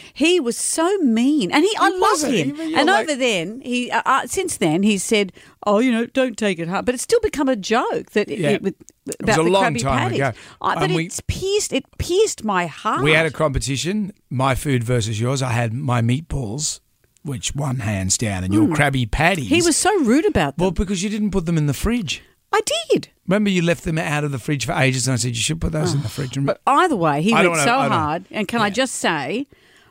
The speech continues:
Speaker 1: my, I've never made them again. And my family, now the kids are older, but when they, they say, "What about Krabby Patties?" And I, he ruined my love of
Speaker 2: Mm.
Speaker 1: Krabby Patties. I could never make
Speaker 2: What was
Speaker 1: them
Speaker 2: in
Speaker 1: again.
Speaker 2: Krabby Patties again?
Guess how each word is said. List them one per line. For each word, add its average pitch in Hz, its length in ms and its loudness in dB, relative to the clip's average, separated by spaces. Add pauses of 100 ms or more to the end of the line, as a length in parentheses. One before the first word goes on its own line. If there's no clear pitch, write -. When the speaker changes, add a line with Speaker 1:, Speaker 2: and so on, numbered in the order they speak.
(400)
Speaker 1:
my, 214 320 4
I've 190 220 0
never 220 240 0
made 185 280 0
them 170 120 2
again. 147 400 -2 (420)
And 190 160 2
my 240 140 2
family, 220 760 -4
now 208 240 0
the 180 100 -6
kids 165 280 -6
are 170 100 0
older, 156 280 -2
but 180 160 -2
when 202 180 0
they, 226 140 2
they 214 120 2
say, 208 240 -2
"What 208 240 -2
about 196 180 -2
Krabby 185 260 -2
Patties?" 170 460 -2
And 190 160 0
I, 185 160 0 (160)
he 196 220 -4
ruined 233 500 0
my 185 400 2 (380)
love 240 260 0
of 233 80 0
Speaker 2:
Mm. 139 100 4
Speaker 1:
Krabby 240 240 2
Patties. 269 320 -2
I 220 140 -2
could 220 220 -6
never 240 240 -2
make 226 140 4
Speaker 2:
What 285 80 2
was 311 100 0
Speaker 1:
them - 80 4
Speaker 2:
in 170 80 0
Speaker 1:
again. 151 240 2
Speaker 2:
Krabby 131 160 -2
Patties 127 340 -2
again? 120 220 -6